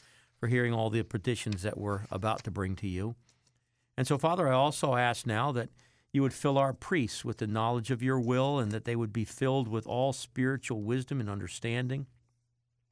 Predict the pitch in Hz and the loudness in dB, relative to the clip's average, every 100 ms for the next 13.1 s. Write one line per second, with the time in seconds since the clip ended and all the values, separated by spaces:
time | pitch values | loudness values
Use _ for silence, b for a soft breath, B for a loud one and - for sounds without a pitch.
0 | - - B B B 147 143 131 139 151 | -20 -20 B B B 4 6 6 6 6
1 | 156 143 143 147 151 131 117 120 - - | 4 4 4 2 4 4 4 2 -2 -10
2 | 135 120 117 127 110 123 113 101 107 107 | -4 0 4 4 4 2 0 0 0 2
3 | 110 104 - B B B 127 123 - - | 0 -2 -4 B B B 0 0 -2 0
4 | 131 120 120 117 117 123 101 98 101 92 | 2 2 0 0 0 0 0 0 0 -4
5 | _ b b b b 131 131 123 131 147 | _ b b b b 4 6 6 8 6
6 | 160 156 139 131 139 143 135 131 113 120 | 6 6 6 6 4 2 2 2 2 4
7 | 139 135 - 135 113 - 113 104 - 139 | 4 0 0 0 0 0 0 0 -2 0
8 | 139 143 - 98 104 113 123 110 120 101 | 2 0 -4 -2 -2 0 0 0 0 0
9 | 98 104 - _ _ _ _ _ _ - | -2 -4 -10 _ _ _ _ _ _ 2
10 | 160 143 160 143 135 143 156 135 123 110 | 2 4 4 4 4 4 4 0 -2 -4
11 | - 135 131 131 127 113 104 113 123 131 | -2 0 2 2 0 -2 0 2 4 4
12 | 123 107 107 110 120 117 123 101 104 110 | 2 0 0 0 0 0 -2 -2 -2 -2
13 | 113 | -2